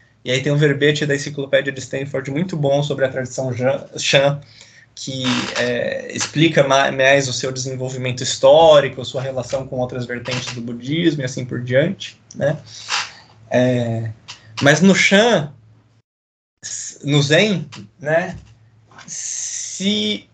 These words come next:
desenvolve muito essa ideia de que o nirvana não é, não é uma ordem de experiência do mundo que nos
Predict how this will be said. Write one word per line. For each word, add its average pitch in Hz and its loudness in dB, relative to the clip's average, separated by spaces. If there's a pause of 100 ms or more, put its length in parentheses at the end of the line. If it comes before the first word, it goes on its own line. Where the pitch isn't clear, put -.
(140)
desenvolve 180 4
muito 180 -2
essa 151 2
ideia 143 2
de 143 -6
que 147 -10
o 175 -2
nirvana 170 2
não 180 -2
é, 202 4 (520)
não 160 0
é 196 2 (380)
uma 170 4
ordem 160 6
de 151 -4
experiência 151 -4
do 147 -8
mundo 180 -4
que - -10
nos 170 -4